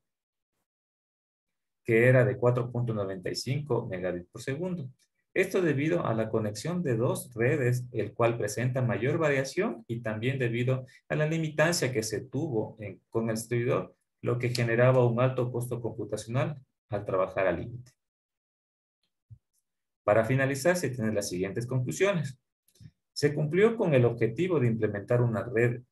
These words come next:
cuatro G L T E utilizando S D R y software L T E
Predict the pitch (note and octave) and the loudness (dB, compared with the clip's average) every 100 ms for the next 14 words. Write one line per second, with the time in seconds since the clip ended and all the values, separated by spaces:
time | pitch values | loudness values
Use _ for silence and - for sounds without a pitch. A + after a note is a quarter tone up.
0 | _ - A#2 A#2+ A#2 - A#2+ B2 A#2 A#2 | _ -2 0 0 -4 0 0 2 0 2
1 | A#2 A2+ G#2 B2+ A#2+ G#2+ G#2 F#2+ - G#2 | 0 0 2 2 0 -2 -4 -6 -4 -2
2 | A2 A2+ B2 A#2+ - - C3 B2+ C#3+ C3 | -2 -2 -2 -6 -14 -2 0 2 2 2
3 | C3+ D3 E3 - G#2+ - G#2+ G#2+ G2+ F#2+ | 2 2 0 -4 -6 -2 0 0 0 -2
4 | G2+ G#2 C#3 F3+ B2 | -2 -2 -2 0 -2